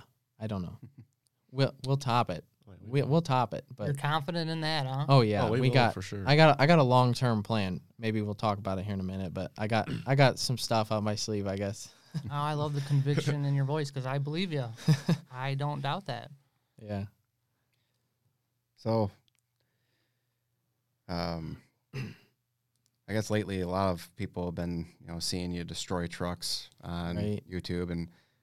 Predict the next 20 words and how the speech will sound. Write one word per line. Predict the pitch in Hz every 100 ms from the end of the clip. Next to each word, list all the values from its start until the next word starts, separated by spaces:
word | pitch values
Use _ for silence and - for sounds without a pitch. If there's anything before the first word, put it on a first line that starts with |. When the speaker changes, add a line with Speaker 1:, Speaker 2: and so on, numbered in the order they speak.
| _
Speaker 4:
uh, | 90 85 82 87 87 -
I | 90
guess | 90 87
it | 82
has, | 90 85 87
you | 85
know, | 85
gotten, | 95 87 82 82 - _ _ _ _ _ _
you | -
know, | 82 -
a |
lot | 92 85
of |
haters. | 92 92 87 85 85 -
You | -
know, | 90 92
you're | 87 90 85 - _ _
taking | 101 90 87
trucks | - 92 -
that, | 92 87